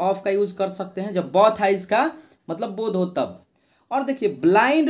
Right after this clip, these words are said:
to something, देखिए blind to something कहने का मतलब होता है क्या ना कि something, मतलब आई से रिलेटेड नहीं। जैसे कि blind something का मतलब फॉल्ट से बोल सकते हैं, फॉल्ट से, ठीक है ना।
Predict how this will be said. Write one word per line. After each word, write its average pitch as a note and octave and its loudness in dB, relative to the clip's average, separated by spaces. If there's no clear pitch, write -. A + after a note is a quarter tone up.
to C#4 0
something, F3+ -2
देखिए F3+ -6
blind A3+ 0
to C4+ -2
something A3+ -6
कहने A3+ -6
का A3+ -10
मतलब A3 -10
होता D#3+ -6
है C3 -8
क्या A#2 -10
ना D#3+ -4
कि G3 -12
something, G#3 -4
मतलब B3 -4
आई C#4+ 6
से C#4+ -4
रिलेटेड C4+ 0
नहीं। C#3+ -10
जैसे G3+ -4
कि B3 -10
blind G#3 -2
something A3+ -6
का A#3 -6
मतलब A3+ -4
फॉल्ट G#3 2
से A3+ -4
बोल A3 -4
सकते G#3+ -12
हैं, G#3+ -16
फॉल्ट G#3+ 0
से, C4 -8
ठीक G#3+ -4
है C#4 0
ना। D#4+ 0